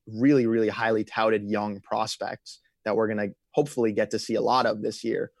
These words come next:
Robert just signed a huge extension, so he's gonna be starting for them on opening day for sure.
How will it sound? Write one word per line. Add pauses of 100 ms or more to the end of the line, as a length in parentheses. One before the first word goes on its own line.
(120)
Robert
just
signed
a
huge
extension,
so
he's
gonna
be
starting
for
them
on
opening
day
for
sure.